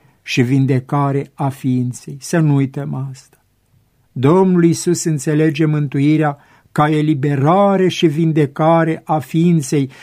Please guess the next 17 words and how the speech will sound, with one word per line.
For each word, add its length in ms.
iar 200
aceasta 680
presupune 680
nu 140
numai 300
o 80
acțiune 680
de 160
răscumpărare 1080
din 180
robia 440
păcatului, 800
ci 160
și 180
o 120
terapie 840
tainică, 920